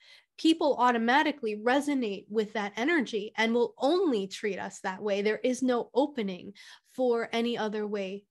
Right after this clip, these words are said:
to be treated. So if there is unacceptable behavior in your life, there are decisions that need to be made around that, because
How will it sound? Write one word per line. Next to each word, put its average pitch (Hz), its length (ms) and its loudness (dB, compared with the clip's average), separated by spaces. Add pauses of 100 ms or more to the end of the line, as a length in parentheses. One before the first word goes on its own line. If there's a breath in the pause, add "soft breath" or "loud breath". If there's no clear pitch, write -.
(100)
to 226 160 -6
be 214 180 -6
treated. 202 560 -6 (340 loud breath)
So 254 420 4 (120)
if 330 280 4
there 262 200 2
is 240 240 2
unacceptable 202 800 -6
behavior 214 480 -2
in 214 240 -4
your 190 180 -2
life, 196 400 -2
there 214 260 0
are 226 180 0
decisions 226 500 -2
that 208 140 -2
need 214 160 -4
to 208 120 -10
be 208 120 -6
made 202 260 -2
around 185 300 -6
that, 208 220 -14
because 220 460 -4